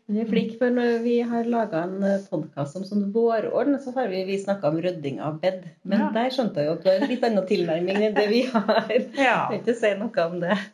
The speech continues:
Speaker 2: Eh, nei, så jeg vet jo naturen gjøre mye, ja, så jeg fjerner jo ingenting fra mosebedene mine.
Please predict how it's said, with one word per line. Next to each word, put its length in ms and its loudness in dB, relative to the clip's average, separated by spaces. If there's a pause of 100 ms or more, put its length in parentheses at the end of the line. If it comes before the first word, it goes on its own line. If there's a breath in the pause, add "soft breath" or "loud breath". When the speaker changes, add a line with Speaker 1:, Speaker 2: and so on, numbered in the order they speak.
Speaker 2:
Eh, 760 -2 (120)
nei, 240 0
så 200 -6
jeg 420 0 (440 soft breath)
vet 220 -10
jo 80 0
naturen 380 0
gjøre 360 0
mye, 200 2
ja, 160 2
så 160 -6
jeg 140 0
fjerner 320 0
jo 80 -4
ingenting 460 0
fra 80 -4
mosebedene 500 -2
mine. 340 0